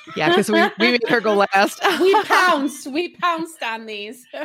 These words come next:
Speaker 3: <laughs>
Speaker 1: And by the way, Cindy, yes, that is Maxwell Drake that wrote that book. Um, you won't find, I, I would challenge you to find somebody who ca-, who just innately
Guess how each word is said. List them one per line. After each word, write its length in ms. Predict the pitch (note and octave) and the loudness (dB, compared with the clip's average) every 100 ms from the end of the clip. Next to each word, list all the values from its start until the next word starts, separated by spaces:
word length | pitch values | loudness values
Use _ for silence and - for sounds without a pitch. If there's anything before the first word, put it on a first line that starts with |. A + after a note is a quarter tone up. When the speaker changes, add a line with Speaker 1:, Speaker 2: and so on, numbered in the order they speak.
| E3+ - | -10 -6
Speaker 3:
<laughs> 360 | - - - | -6 -6 -4
Speaker 1:
And 80 | C4 | -2
by 160 | C#4 D4 | 2 2
the 80 | |
way, 140 | C#4 C4+ | 2 0
Cindy, 300 | - C4+ A#3+ | -2 -4 -2
yes, 280 | A3+ G#3 - | -2 -2 -2
that 180 | G#3 G3+ | -4 -4
is 380 | G3+ - - - | -6 -10 -18 -6
Maxwell 420 | F#3 F3 - E3+ | -4 -4 -8 -12
Drake 440 | E3 D3+ - - - | -8 -8 -10 -20 -12
that 120 | C#3 | -12
wrote 140 | D#3+ D3+ | -12 -14
that 120 | - | -20
book. 120 | - _ - - - | -20 _ -20 -20 -4
Um, 320 | A3+ G#3 F3+ E3+ _ _ - - _ _ _ _ _ _ _ _ | 0 0 -2 -12 _ _ -20 -20 _ _ _ _ _ _ _ _
you 160 | - C4 | -4 -2
won't 280 | D4 D4+ - | 2 0 -2
find, 560 | - A3 A#3 B3 A#3 - _ _ _ - | -4 0 0 -2 -8 -20 _ _ _ -2
I, 180 | A3 C4 - | 2 2 2
I 160 | B3 D4 | 0 2
would 180 | D4+ A#3 | -2 -4
challenge 500 | - A3+ G#3 F#3+ G3+ | 0 0 0 -4 -4
you 100 | F#3+ | -4
to 120 | G3 | -6
find 640 | F3+ - F3+ F3 E3 D#3+ E3 | -10 -4 0 2 2 -2 -6
somebody 560 | - F#3 F#3 E3 E3 | -6 -4 -2 -2 -2
who 380 | E3+ F#3+ E3 E3 _ _ _ _ - | -4 -10 -14 -20 _ _ _ _ -8
ca-, 140 | A3+ | -8
who 240 | F#3+ G3+ F#3 | -6 -10 -6
just 300 | A3 G3+ - | -4 -4 -2
innately 840 | F#3+ F3+ F3 - F3+ F3+ F#3 G#3 | -4 0 -2 -2 -4 -2 -4 -8